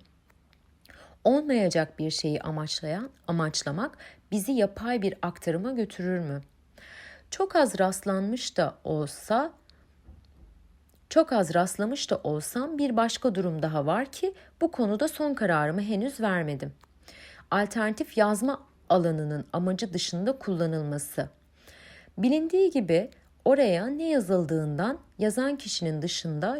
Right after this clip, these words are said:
yalnızca ekran okuyucu kullananların haberi oluyor. Bu bir gereklilik mi? Neden böyle bir uygulamaya gidilmiş? Pek anlam veremiyorum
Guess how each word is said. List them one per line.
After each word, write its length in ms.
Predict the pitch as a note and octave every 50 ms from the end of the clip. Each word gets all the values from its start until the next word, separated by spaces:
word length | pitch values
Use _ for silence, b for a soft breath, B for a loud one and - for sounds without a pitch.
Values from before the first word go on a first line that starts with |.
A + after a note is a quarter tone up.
| C4+ A3
yalnızca 520 | A#3 C4 C4+ C4 A#3+ G#3+ G3+ F#3 - C#4+
ekran 460 | C4+ - - F#3+ - - - C4 A#3+ A3+
okuyucu 560 | G#3+ - - - F3 E3+ D#3 - - - -
kullananların 800 | - - F#3+ F3 F3 F3 E3+ E3+ E3+ E3 E3 D#3+ E3+ G#3 A#3+
haberi 360 | B3 G#3 F#3+ E3 D3 E3 D#3 D#3+
oluyor. 560 | D3+ D3 C#3+ D3 D3 D3 D3 - - - _ B B B B B B B B B B -
Bu 140 | - D#4+ C#4
bir 140 | B3+ D4 D4
gereklilik 720 | B3 G#3+ G#3+ F#3+ F#3 F3+ - F3+ F3 E3 E3 D#3+ - -
mi? 160 | D3 C3+ C3+ C#3 _ _ _ B B B B B B B _ -
Neden 460 | A#3 A#3+ C4+ C4+ C#4+ C#4 C#4 C4+ B3
böyle 300 | G3+ F#3+ F3+ E3+ E3+ D3+
bir 120 | C#3+ E3 - -
uygulamaya 580 | E3 F3 E3+ - E3 E3 E3 D#3+ E3 D#3+ D#3+
gidilmiş? 640 | D#3+ C#3+ D#3 C#3+ D#3 D3+ C#3+ C#3+ D3 - - - - - - _ _ _ _ -
Pek 220 | - D4+ C#4+ -
anlam 400 | F3+ D#3+ E3 G3 A#3 B3+ A#3+ G#3
veremiyorum 580 | F#3+ F#3+ F#3+ G3 F#3 E3+ D#3 D3+ C#3+ C#3+ D3